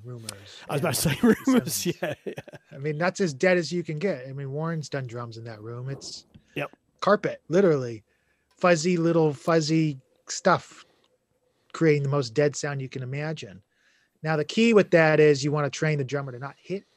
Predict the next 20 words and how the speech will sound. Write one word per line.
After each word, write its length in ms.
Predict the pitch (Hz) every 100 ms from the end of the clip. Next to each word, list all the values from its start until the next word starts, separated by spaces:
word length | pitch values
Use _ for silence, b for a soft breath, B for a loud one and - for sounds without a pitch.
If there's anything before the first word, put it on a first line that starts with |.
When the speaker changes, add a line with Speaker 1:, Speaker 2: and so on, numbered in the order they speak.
| _ _
Speaker 1:
as 140 | 123
hard. 380 | - 110 - - _
Like, 160 | 131 110 101
Ben 420 | 156 165 160 135
from 180 | 131 123
The 60 | 120
Fray 580 | - 151 156 147 131 117 _ _ _ _ _
is 160 | 123
a 240 | 120 110 107
mofo 560 | 117 123 113 117 104 107
when 120 | 127
it 80 | 120
comes 220 | - 120 110
to 40 |
hitting 280 | 113 120 110
a 40 |
drum 300 | 104 127 143
set. 340 | 135 - 120 80 - _ _ _ _
He's 120 |
an 60 | -